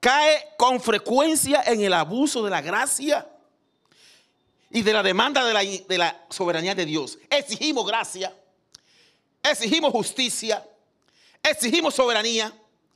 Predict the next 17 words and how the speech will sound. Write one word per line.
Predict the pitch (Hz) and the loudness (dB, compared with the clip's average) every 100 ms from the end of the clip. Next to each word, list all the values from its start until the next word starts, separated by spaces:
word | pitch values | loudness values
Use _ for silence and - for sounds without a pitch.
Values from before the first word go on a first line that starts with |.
| _ - - | _ -20 -4
exigimos | 277 294 220 320 320 - | 0 0 2 0 0 2
favor | 247 277 285 | 2 2 2
de | 226 | 0
Dios | 180 120 - - - - _ _ _ _ _ _ - | -2 -6 -8 -12 -12 -16 _ _ _ _ _ _ -8
sin | - 170 | -6 -4
caminar | 160 135 135 127 | -4 -4 -6 -8
con | 113 104 | -10 -14
él. | 92 78 _ _ _ _ _ _ _ _ _ _ _ _ _ _ _ _ _ _ _ _ _ _ - | -16 -20 _ _ _ _ _ _ _ _ _ _ _ _ _ _ _ _ _ _ _ _ _ _ -4
Sin | 330 269 | -4 -2
caminar | 202 170 170 185 208 - _ _ | -2 -2 -4 -4 -6 -10 _ _
con | 147 123 | -14 -14
él. | 92 _ _ _ _ - | -16 _ _ _ _ -2
Pero | 247 | 0
no | 285 349 | 0 0
un | - | 0
camino | 311 320 320 | -2 0 -2
cualquiera, | 285 254 - 294 151 117 | 0 -2 0 0 0 -4